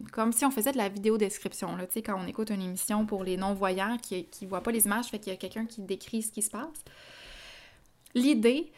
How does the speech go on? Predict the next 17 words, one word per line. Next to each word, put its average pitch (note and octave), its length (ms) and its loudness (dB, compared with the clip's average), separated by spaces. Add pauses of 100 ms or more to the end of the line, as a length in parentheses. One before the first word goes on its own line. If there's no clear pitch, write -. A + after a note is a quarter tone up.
(140)
c'est D4 300 4
d'offrir B3 380 2
un G#3 120 4
support B3 600 0
verbal G#3 520 2
de G#3 80 0
la F3+ 100 0
situation G#3+ 760 2 (200)
en G3 160 0
offrant G3 260 -2
un B3+ 160 6
rega-, G3 400 -2
un G3 220 -2
regard G3+ 720 -4
qui - 100 -2
est G3+ 160 -2
impartial, - 640 0